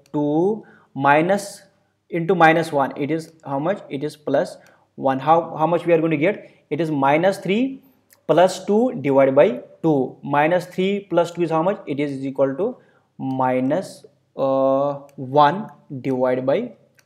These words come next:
two. So what we are going to get here? We are going to get here minus one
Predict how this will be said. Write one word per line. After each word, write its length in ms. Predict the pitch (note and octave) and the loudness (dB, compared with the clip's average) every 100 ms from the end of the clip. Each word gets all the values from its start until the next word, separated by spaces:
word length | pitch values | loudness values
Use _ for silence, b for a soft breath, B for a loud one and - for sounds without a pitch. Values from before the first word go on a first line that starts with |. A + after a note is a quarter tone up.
| - | -6
two. 300 | D#3+ F3 F3 B B | -2 -2 -4 B B
So 120 | - C#3+ | -6 0
what 200 | D#3 D#3+ | 2 2
we 100 | D#3+ | 0
are 80 | D#3 | 0
going 120 | D3+ | -2
to 60 | |
get 200 | C#3 C#3+ | 0 -2
here? 140 | D3+ D#3 | -2 -4
We 120 | C3+ | 0
are 100 | C3 | 0
going 200 | C3 C3 | 0 -4
to 40 | B2+ | -4
get 260 | C3+ B2+ | -4 -4
here 220 | D3+ C#3+ | -4 -6
minus 680 | D#3+ C3+ C3 C#3 C#3+ C#3+ - - | -4 -4 -4 -6 -8 -12 -20 -20
one 640 | D3 C#3 C3 C3+ F3+ | -14 -6 -2 -2 -4